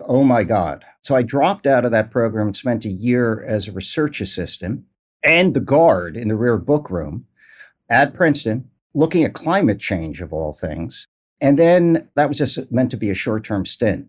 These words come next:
And so I needed a job, and I was gonna go into academic book publishing. And I was waiting around to get an academic book publishing job.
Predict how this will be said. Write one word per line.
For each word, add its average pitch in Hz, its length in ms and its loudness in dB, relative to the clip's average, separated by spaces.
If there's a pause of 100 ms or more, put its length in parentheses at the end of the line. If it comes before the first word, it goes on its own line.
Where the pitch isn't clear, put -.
(100)
And 120 160 -2
so 131 220 4
I 131 80 4
needed 147 320 2
a 123 40 -4
job, 147 420 -2
and 95 80 -6
I 90 40 -4
was 95 100 -6
gonna 110 160 -2
go 110 220 0
into 110 260 -4
academic 107 600 -2
book 139 240 -4
publishing. 85 640 -6 (580)
And 120 140 2
I 127 60 2
was 120 180 0
waiting 156 380 4
around 131 500 2
to - 80 -10
get 117 200 -4
an 113 100 -2
academic 113 500 -4
book 147 180 -4
publishing 87 480 -6
job. 90 520 -8